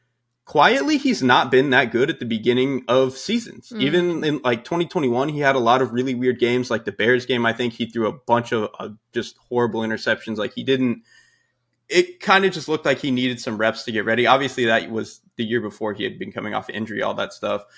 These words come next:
Speaker 1: Um, and then even last year, it kinda took them five, six weeks for the Bengals to really find a true offensive identity. And obviously, you know, Burrow was still trying to do a lot of the throwing deep and all that stuff. And then finally he realized, like, "All right,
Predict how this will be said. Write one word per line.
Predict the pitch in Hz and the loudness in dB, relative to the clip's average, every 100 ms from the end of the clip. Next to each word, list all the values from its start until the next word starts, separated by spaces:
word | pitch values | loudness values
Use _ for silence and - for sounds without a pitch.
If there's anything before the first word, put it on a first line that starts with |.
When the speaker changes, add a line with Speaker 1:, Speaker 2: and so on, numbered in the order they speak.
| - _ - | -20 _ -4
Speaker 1:
Um, | 104 107 - | 0 0 0
and | 127 | 0
then | 143 | 0
even | 160 165 131 | 0 -2 2
last | 131 196 - | 2 2 0
year, | 123 | -2
it | - | 0
kinda | 127 131 | -4 -4
took | - 147 - | -6 -10 -4
them | 131 127 127 127 _ | -2 0 -2 -4 _
five, | 120 135 143 131 | 4 6 4 -2
six | - 135 - | -6 -8 -8
weeks | 113 151 165 | -8 -8 -8
for | - 117 | -12 -8
the | 113 | -8
Bengals | - 107 120 123 120 - | -2 -2 -2 -4 -6 -10
to | 113 | -10
really | 101 113 123 120 | -8 -6 -4 -6
find | 113 - 107 113 117 | -8 -2 0 0 -2
a | 107 | -4
true | - - 113 113 | -8 -10 -4 -2
offensive | 104 - 113 113 107 | -2 -4 -12 -8 -8
identity. | 107 101 110 123 139 160 _ - - - | -6 -4 -4 -2 -4 -6 _ -20 -16 0
And | |
obviously, | 120 127 127 127 | 2 2 -2 -4
you | 117 | -2
know, | 113 104 _ | -2 -2 _
Burrow | 120 120 | 0 2
was | 113 113 | 2 -2
still | - 113 | -6 -4
trying | 120 110 | -4 -4
to | 107 _ - | -8 _ -8
do | 123 113 | -4 -2
a | |
lot | 101 107 | -2 -4
of | 107 | -4
the | 104 98 | -6 -4
throwing | 110 104 | -6 -6
deep | 101 151 143 | -8 -10 -4
and | |
all | 135 | -2
that | 131 120 | -2 -2
stuff. | 135 120 | -4 -2
And | 117 | -4
then | 110 | -2
finally | 160 156 139 | 0 0 -2
he | 127 | -4
realized, | 120 120 110 | -2 0 0
like, | 110 110 | -2 0
"All | 110 | 2
right, | 101 | 0